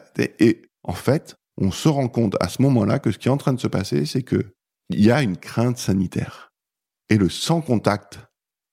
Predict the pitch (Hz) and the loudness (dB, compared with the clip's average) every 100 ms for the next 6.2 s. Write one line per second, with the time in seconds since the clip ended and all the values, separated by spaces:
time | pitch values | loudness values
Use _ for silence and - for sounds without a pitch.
0 | _ 107 117 139 160 143 101 107 101 95 | _ 2 4 4 2 0 -2 -2 -2 -2
1 | 95 - 107 131 113 156 190 98 92 170 | -2 2 4 4 2 2 2 2 2 2
2 | 160 - 101 98 107 175 - _ _ - | 2 0 2 4 4 0 -6 _ _ -10
3 | 98 143 123 107 117 143 214 196 _ _ | 2 4 4 2 0 0 -2 -6 _ _
4 | _ _ - 147 160 - 180 165 127 - | _ _ 2 2 2 0 4 4 2 -6
5 | _ _ - 117 127 135 - - 143 139 | _ _ 2 4 6 2 -2 0 2 4
6 | 120 | 0